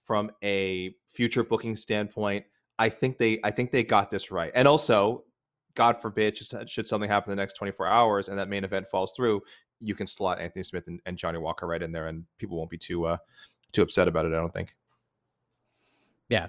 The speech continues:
Speaker 2: it's not a bad place to be for really either of those fights. But Jose, you're, you're one of our social media gurus, and you make graphics for certain fights, and you made graphics probably for the matchup being made, and then you probably made another graphic for this matchup being bumped to the main event.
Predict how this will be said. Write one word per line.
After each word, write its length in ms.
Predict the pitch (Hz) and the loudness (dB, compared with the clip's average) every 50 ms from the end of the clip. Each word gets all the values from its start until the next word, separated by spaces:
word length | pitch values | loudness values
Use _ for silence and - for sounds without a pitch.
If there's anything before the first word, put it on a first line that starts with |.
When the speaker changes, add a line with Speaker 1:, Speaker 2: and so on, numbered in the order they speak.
| - _ | -6 _
Speaker 2:
it's 100 | - - | -2 2
not 140 | 123 123 117 | 2 4 4
a 40 | |
bad 220 | 95 113 110 107 - | 4 4 2 2 2
place 200 | 113 107 101 - | -2 -4 -4 -4
to 60 | 101 | -4
be 160 | 98 101 98 | -6 -6 -6
for 520 | 92 - 98 95 92 92 92 92 90 87 87 | -6 -6 -6 -4 -2 -2 -2 -4 -4 -6 -6
really 260 | 101 107 104 101 98 | -6 -4 -4 -2 -2
either 280 | 98 101 104 101 95 90 | 0 0 0 0 -2 -2
of 80 | 85 | -4
those 200 | 87 85 85 - | -4 -4 -6 -6
fights. 360 | - - 90 85 87 90 - - | -6 -6 -6 -4 -4 -6 -8 -2
But 320 | - 98 95 92 - - - - - - - - - - - - _ _ _ _ _ - | 2 2 2 2 0 -4 -16 -20 -20 -20 -20 -20 -20 -20 -20 -20 _ _ _ _ _ 4
Jose, 280 | 165 175 165 175 170 | 6 6 8 6 6
you're, 480 | 170 170 190 202 214 202 190 185 165 - | 8 8 8 8 8 8 6 6 4 4
you're 180 | 147 170 180 | 6 6 8
one 140 | 180 180 175 | 8 8 8
of 80 | 170 156 | 8 6
our 100 | 151 147 | 6 4
social 380 | - - 156 143 131 - 143 | 4 6 6 4 6 6 4
media 280 | 127 131 123 120 120 110 | 4 4 4 4 2 0
gurus, 600 | 98 90 110 104 98 95 95 98 110 139 147 151 | 0 -2 -2 -2 -2 0 0 0 0 0 0 0
and 340 | 117 113 120 120 120 120 120 | 2 2 4 4 4 4 4
you 80 | 127 | 4
make 220 | 135 135 127 113 - | 4 4 2 2 2
graphics 440 | 113 107 101 101 - - 110 - - | 0 0 2 2 0 0 -2 -4 -4
for 140 | - - | -6 -6
certain 300 | - - 113 101 92 95 | -4 -2 -2 -4 -4 -4
fights, 340 | 92 - 98 98 107 104 - | -4 -4 -2 -2 -2 0 0
and 100 | 123 113 | 2 4
you 80 | 123 127 | 6 6
made 220 | 139 139 139 127 | 6 6 6 6
graphics 580 | 123 131 127 127 127 - 131 127 - - - - | 6 6 6 6 6 6 4 2 0 0 -2 0
probably 340 | - 127 131 127 123 127 120 | 4 4 4 6 4 2 2
for 280 | - - 127 123 123 | 2 4 4 6 4
the 380 | 107 101 101 98 98 101 120 135 | 4 0 -6 -12 -2 2 2 4
matchup 580 | 131 131 131 131 135 131 - 139 135 127 107 | 6 6 6 6 6 4 6 6 6 6 6
being 260 | 110 127 127 127 123 120 | 6 6 6 6 6 6
made, 400 | 127 147 156 143 131 131 131 131 | 8 8 8 8 8 6 4 4
and 140 | 117 123 | 2 2
then 100 | 127 127 | 2 2
you 80 | 131 123 | 2 2
probably 280 | - 139 139 135 131 127 | 4 4 4 6 6 4
made 180 | 131 131 123 | 4 2 2
another 380 | 127 127 135 139 151 156 151 147 | 2 2 4 6 6 6 6 4
graphic 480 | 123 131 123 120 117 - - 120 - | 4 4 4 4 4 4 2 0 0
for 100 | - 120 | 0 -2
this 180 | 117 117 107 - | -2 -2 -2 -2
matchup 340 | 127 117 117 113 - 120 101 | -2 -2 0 -2 -2 -2 -2
being 200 | 113 117 117 107 | 0 0 0 0
bumped 280 | 120 117 117 110 - | 0 0 -2 -2 -2
to 80 | - 117 | -2 -2
the 60 | 113 | 0
main 200 | 110 113 113 113 | 0 2 2 0
event. 460 | 113 113 156 156 139 120 117 113 - | 2 4 6 6 6 4 2 -2 -4